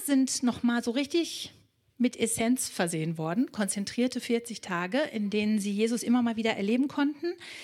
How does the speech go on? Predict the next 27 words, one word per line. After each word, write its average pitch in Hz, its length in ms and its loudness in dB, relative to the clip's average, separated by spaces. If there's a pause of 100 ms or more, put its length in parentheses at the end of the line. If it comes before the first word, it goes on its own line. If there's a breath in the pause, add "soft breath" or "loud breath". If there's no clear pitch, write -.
(580 loud breath)
Nach 254 320 4
ihrer 262 300 2
Einsetzung 277 720 2
in 240 160 2
die 214 180 -2
Eigenverantwortlichkeit, 208 1200 0
so 214 100 -2
nenne 196 180 0
ich 190 80 -4
das - 180 -6
mal, 247 200 2
Himmelfahrt, 269 680 2
Jesus 233 260 -2
sagt 208 220 -2
zu - 80 -2
ihnen: 214 120 2
"So, 196 80 0
jetzt 196 200 0
seid 196 160 -6
ihr 196 140 -4
dran." 233 220 0 (800 loud breath)
Eigenverantwortlichkeit, 269 1200 -2 (280)
bekommen 247 360 2
sie 254 200 -2
am 196 120 -4
Schluss - 560 -2 (340)
noch 240 420 0